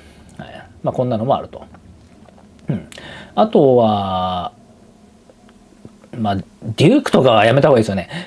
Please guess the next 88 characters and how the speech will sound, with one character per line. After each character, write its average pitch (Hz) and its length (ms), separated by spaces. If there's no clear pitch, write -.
え 123 80
ー 120 40
と、 127 60
二 139 140
千 254 180
二 190 140
十 180 80
二 151 100
年 127 140
の 117 100
ワ 160 100
イ 208 60
ゼ 208 100
ッ - 80
ト - 140
エ 190 80
ス - 280
エ 127 80
フ、 147 300
エ 127 80
フ 160 180
ア 120 80
イ、 - 140
デ 135 120
ラ 170 100
ッ - 40
ク - 140
ス、 - 160
イ 147 100
ン 156 80
デ 107 100
ィ - 20
ア - 40
っ - 20
て - 100
な - 60
り - 80
ま - 60
す。 - 140
ワ 135 120
イ 190 80
ゼ 180 120
ッ - 40
ト、 - 60
え、 131 80
違 - 300
う、 - 60
エ 147 80
フ 185 120
ゼ 214 100
ッ - 140
ト 175 100
エ 156 60
ス、 - 200
エ 123 80
フ 170 140
ゼ 202 100
ッ - 120
ト 180 120
エ 170 80
ス - 140
っ - 20
て - 80
や - 60
つ - 60
で - 40
す。 - 60
エ 117 80
フ 185 160
ア 190 60
イ 110 60
で - 80
す - 80
ね。 - 220
は 95 160
い。 - 180
こ - 160
れ、 254 340
い 151 100
く 185 60
ら 214 60
ぐ 220 80
ら 143 60
い - 20
で - 0
す - 60
か 95 100
ね。 95 220